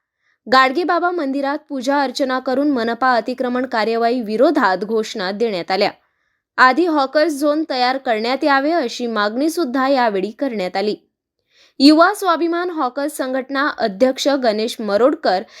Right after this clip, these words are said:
यांच्यासह अनेक हॉकर्स यावेळी उपस्थित होते.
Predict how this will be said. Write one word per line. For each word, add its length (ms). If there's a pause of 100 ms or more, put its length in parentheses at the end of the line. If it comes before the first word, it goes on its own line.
(160)
यांच्यासह 760
अनेक 360
हॉकर्स 460
यावेळी 380
उपस्थित 520
होते. 400